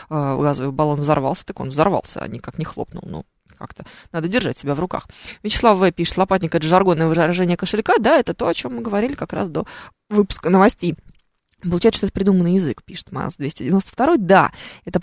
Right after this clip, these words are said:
придуманный язык, но при этом живущий по законам русского языка. Это, м, достаточно любопытно именно потому, что, м, все, э,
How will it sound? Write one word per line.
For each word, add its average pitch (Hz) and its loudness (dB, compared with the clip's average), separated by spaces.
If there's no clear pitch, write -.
придуманный 208 2
язык, 214 0
но 202 2
при 208 2
этом 208 2
живущий 185 0
по - -2
законам 175 0
русского 180 2
языка. 147 -2
Это, 151 -4
м, 170 0
достаточно 160 -2
любопытно 175 0
именно 165 -2
потому, 202 -4
что, 202 0
м, 165 0
все, 196 0
э, 170 -2